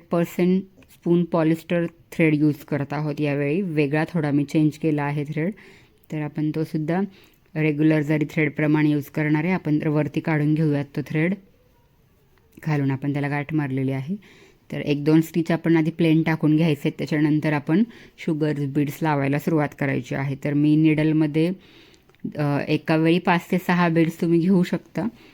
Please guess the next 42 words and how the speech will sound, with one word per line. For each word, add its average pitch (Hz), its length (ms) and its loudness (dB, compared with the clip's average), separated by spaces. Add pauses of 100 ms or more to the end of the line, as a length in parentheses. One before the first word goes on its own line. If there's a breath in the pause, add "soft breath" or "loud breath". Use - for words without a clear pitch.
(160 loud breath)
आणि 156 220 2
दोन 170 340 4
किंवा 202 240 2
तीन 202 340 2
सोडून 196 460 4
परत 196 300 0
चेन 175 340 2
स्टिच 160 280 -6
टाकून 151 300 0
घ्यायची 143 340 0
आहे 135 160 -2
आपल्याला. 135 360 -4
अशा 135 180 -6
प्रकारे 135 400 -6
आपण 139 240 -4
लोड 156 420 0
केलेत, 151 240 -2 (460 loud breath)
दोन 156 340 4
दोन 175 200 2
किंवा 175 180 0
तीन 170 340 0
तीन 175 160 2
सोडून 175 340 0
तुम्ही 165 300 2 (320 loud breath)
चेन 165 240 4
स्टिच 160 280 -2
टाकू 156 240 -4
शकता. 160 420 -6
तर - 400 -10
याचा 175 260 2
पण 196 260 4 (140)
in 180 180 6
detail 185 360 2
व्हिडिओ 170 280 2
अपलोड 160 440 0
केलेला 147 340 2
आहे 143 180 -2
की 143 120 -4
बीड्स 143 360 -4
कसे 151 300 -4
लावायचे 131 440 -4
असतात 127 300 -6